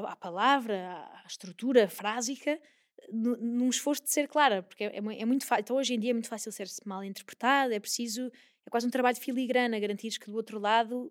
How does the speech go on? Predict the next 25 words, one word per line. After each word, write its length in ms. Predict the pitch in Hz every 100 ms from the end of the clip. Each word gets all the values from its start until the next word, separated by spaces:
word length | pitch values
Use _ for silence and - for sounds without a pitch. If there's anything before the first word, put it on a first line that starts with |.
| -
entendem 380 | 233 226 262 254
aquilo 180 | 247 247
que 40 |
tu 60 | 247
queres 220 | 247 226
realmente 420 | 240 233 233 226
dizer. 320 | 233 226 202 - _ _ _ _ _ _ -
Ehm, 460 | 208 190 185 196 196 _ _ _ _ _ _ 233
portanto, 360 | - 220 214
não 100 | 240
sei, 220 | 233 240 220
é, 200 | 208 -
é, 420 | 214 208 202 - _ _ _
gosto 320 | 226 247 254
imenso 260 | 262 262 262
de 60 | -
pessoas 260 | - 262
como 180 | - 226
o 20 |
Tim 160 | 220 226
Ur-, 320 | 226 233 220
Urban 280 | 226 208 190
ou, 260 | 180 180 175
sei 160 | - 208
lá, 300 | 233 -